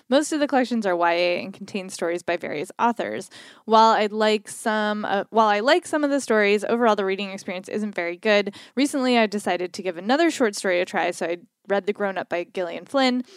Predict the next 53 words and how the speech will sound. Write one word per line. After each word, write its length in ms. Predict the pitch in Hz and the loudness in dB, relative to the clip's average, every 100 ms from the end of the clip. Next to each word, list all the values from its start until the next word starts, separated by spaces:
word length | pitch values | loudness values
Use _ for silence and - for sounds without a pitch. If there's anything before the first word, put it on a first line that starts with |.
| _ | _
and 80 | 202 | -6
it 80 | 196 | -2
was 140 | 220 | 0
not 300 | 233 277 311 | 4 4 4
only 260 | 277 277 269 | 2 2 0
the 100 | 233 | 2
best 300 | 233 247 - | 4 2 0
short 260 | 269 247 226 | 0 0 0
story 300 | 233 208 175 | -2 0 2
I've 140 | 185 | 0
ever 200 | 180 190 | -2 0
read, 240 | 233 269 | 4 4
but 140 | 247 - | 2 -4
one 140 | 233 | -6
of 120 | 262 | -6
my 120 | 277 285 | -6 -6
favorite 380 | - 240 277 | -8 -8 -8
reads 280 | - 226 226 | -6 -8 -8
of 120 | 262 | -10
the 180 | 285 311 415 | -4 -4 0
year." 420 | 381 180 175 180 | 0 2 -2 -8
Aw, 140 | 220 - | -12 -10
that's 220 | - - - | -12 -14 -16
nice. 180 | - _ - - - 226 | -18 _ -20 -20 -10 2
Uh, 220 | 233 226 | 4 4
can 220 | 370 403 | 0 0
you 100 | 427 | 2
recommend 340 | 359 330 285 262 | 2 2 0 0
any 200 | 302 311 | -2 0
short 200 | 285 247 | 0 2
stories 240 | 262 240 | 2 2
or 60 | 226 | 0
collections 420 | 220 196 226 202 | -2 -2 -2 -4
that 80 | 180 | -4
are 80 | |
similar 520 | 196 349 349 311 277 277 | -4 -4 0 2 2 0
to 120 | 233 | -2
Gillian 320 | 233 226 220 | -4 -2 -4
Flynn's 300 | 220 196 202 | -6 -6 -4
writing 300 | 196 196 202 | -2 -2 -4
or 100 | 185 | -6
just 220 | 240 247 | -4 -4
have 180 | - 208 | 0 -2
a 60 | 170 | 0
lot 260 | 180 165 | -2 -4
of 140 | 170 - | -6 -10
twists 360 | - 190 - - | -6 -6 -8 -18
and 320 | 170 - - | -14 -14 -14
turns? 560 | - - - - - - - - - - | -14 -12 -12 -16 -20 -20 -20 -20 -20 -2
Uh, 160 | 190 190 | 2 4
what 200 | 269 254 | 4 2
you 60 | |
got? 200 | - - | -4 -4